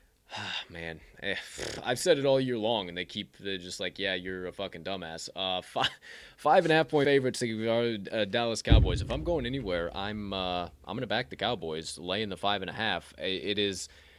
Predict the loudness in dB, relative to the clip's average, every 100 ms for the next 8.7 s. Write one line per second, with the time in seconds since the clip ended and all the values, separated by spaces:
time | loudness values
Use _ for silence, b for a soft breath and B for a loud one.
0 | b -4 2 0 2 -2 -2 2 2 2
1 | -6 -8 -12 -18 -14 -4 -2 -2 -4 -8
2 | -4 -2 -2 -4 -6 -6 -4 -4 -2 -2
3 | -2 -6 -4 -2 -2 -2 -4 -8 B B
4 | B B B -4 -2 -2 -2 -2 -2 -2
5 | -2 -2 -2 -2 -2 -2 -2 -2 -2 -4
6 | -2 -2 0 0 -2 -4 -4 -2 -2 -4
7 | -4 -6 -2 0 2 0 -2 -4 -4 -4
8 | -4 -4 -4 -4 -6 -8 -8